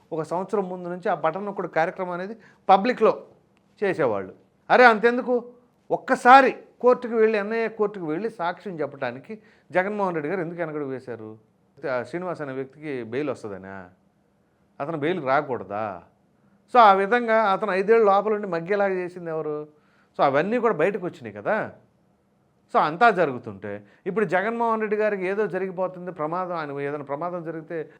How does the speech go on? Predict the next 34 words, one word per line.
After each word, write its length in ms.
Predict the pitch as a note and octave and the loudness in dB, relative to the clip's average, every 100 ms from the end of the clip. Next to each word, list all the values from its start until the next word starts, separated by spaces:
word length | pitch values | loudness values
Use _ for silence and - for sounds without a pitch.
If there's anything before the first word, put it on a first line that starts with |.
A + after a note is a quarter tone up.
| - | -6
ఆ, 40 | |
ఎట్లా 420 | C#3 C#3 C#3+ E3+ | -2 -2 2 4
అది 160 | D3 D3+ | 4 2
ఇది 100 | D3+ | -4
అని 140 | D3+ | -6
చెప్పేసి 240 | C#3+ C#3+ D#3 | -6 -8 -12
ఇప్పుడు 180 | C#3 B2 | -10 -10
విడుదల 400 | D3+ C#3+ A#2+ A#2 | -10 -8 -6 -6
రజనీ 200 | A2+ C#3+ | -8 -8
గారు 180 | A#2+ A#2 | -8 -8
అంటారు. 260 | G2+ G#2+ | -10 2
పైగా 480 | D#3+ G#3+ F#3 G3+ G#3 | 4 8 10 8 6
ఆవిడ 240 | C#3 D#3+ D#3+ | 4 2 2
మాజీ 320 | C3+ F3 G3+ | 2 2 2
మంత్రి, 480 | F3 D3 D#3+ A#2+ - _ _ _ _ _ _ _ _ _ _ | -2 -4 -4 -8 -10 _ _ _ _ _ _ _ _ _ _
so 60 | F#3+ D3 | -2 0
well 200 | B2 E3 | 0 -2
educated 380 | D#3 E3 F3+ F3+ | -4 -4 -4 -2
పర్సనే, 480 | F3 E3+ F3 F3 F3 _ _ _ _ _ _ _ _ | -4 -6 -6 -10 -10 _ _ _ _ _ _ _ _
మినిస్టర్గా 400 | B2 D3+ D3+ F3+ | -10 -10 -6 -4
చేశారు. 560 | F3 E3+ D#3+ E3 D#3+ E3 _ _ _ | -2 -4 -4 -4 -4 -10 _ _ _
జెడ్ 240 | B2+ D#3 | -4 -4
ప్లస్ 180 | F#3+ F#3 | -4 -6
కేటగిరీ 440 | - E3+ E3+ F3 E3+ | -2 -2 -2 -6 -8
సెక్యూరిటీ 560 | D#3+ - F3 D#3 D#3+ | -10 -10 -12 -8 -8
అసలు 200 | C#3 C#3 | -10 -10
జగన్మోహన్ 400 | B2+ C#3+ F3+ F3 | -8 -8 -6 -6
రెడ్డి 140 | E3+ D#3+ | -6 -6
గారికి 220 | F3 C#3 | -6 -8
ఉందా 300 | D3 D#3+ F3+ | -12 -6 -4
లేదా 300 | D3+ E3 E3 | -2 -4 -6
అన్న 160 | D#3+ D#3 | -8 -12
విషయం 240 | D3+ E3+ | -12 -12
తెలీదా? 380 | D#3 F#3 D#3+ | -12 -10 -10